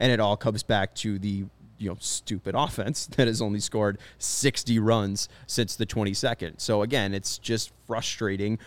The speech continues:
when Brady Singer goes out there and throws seventy-one percent strikes.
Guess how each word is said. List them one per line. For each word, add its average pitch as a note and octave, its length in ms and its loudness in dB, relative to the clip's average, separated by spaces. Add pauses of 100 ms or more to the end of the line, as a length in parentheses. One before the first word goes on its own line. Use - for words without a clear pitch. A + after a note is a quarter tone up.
(120)
when G#2+ 360 2
Brady B2+ 380 2
Singer B2+ 420 4
goes A2+ 260 4
out G#2+ 220 4
there A#2 180 4
and G#2 100 0
throws A2 260 0
seventy-one B2+ 540 4
percent A2 360 0
strikes. A#2+ 500 2